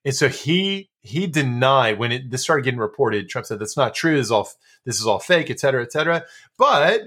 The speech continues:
interviewed on Fox News, uh, more recently, I, I think today, wasn't it? Um, he said he basically <laughs>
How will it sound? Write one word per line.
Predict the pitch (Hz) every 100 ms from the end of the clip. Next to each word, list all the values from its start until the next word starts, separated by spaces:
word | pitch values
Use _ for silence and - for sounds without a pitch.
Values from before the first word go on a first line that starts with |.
| 208 185
interviewed | 180 170 165 165
on | 151
Fox | 139 151 139 -
News, | 160 214 247 208 143
uh, | 170 151 143 135 123 120 _ _ _ 151
more | 139 151
recently, | 143 190 208 160 151 165 160 _ _ _
I, | 127 127
I | 135
think | 165 170
today, | - 131 123 247
wasn't | 277 107 120
it? | 185 262 _ _ -
Um, | 147 139 120 _ _ _ -
he | 170
said | 185 170 170
he | 135 151 180
basically | 143 185
<laughs> | 180